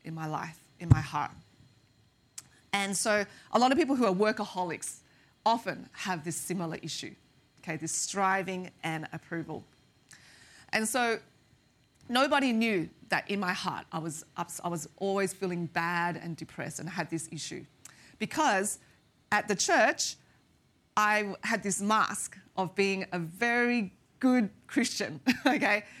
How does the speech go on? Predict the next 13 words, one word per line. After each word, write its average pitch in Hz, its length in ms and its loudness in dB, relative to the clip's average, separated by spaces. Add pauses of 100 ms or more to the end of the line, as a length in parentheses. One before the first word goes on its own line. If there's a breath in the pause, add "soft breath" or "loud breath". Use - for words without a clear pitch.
(140 loud breath)
who's 214 160 0
got 220 160 2
it 208 140 -2
all 262 200 2
together, 220 680 2 (320 loud breath)
who's 214 200 -2
got - 200 -2
everything, 247 420 -2
who's 233 120 0
doing 233 240 -2
everything 240 360 0
so 240 400 -2
well, 220 520 4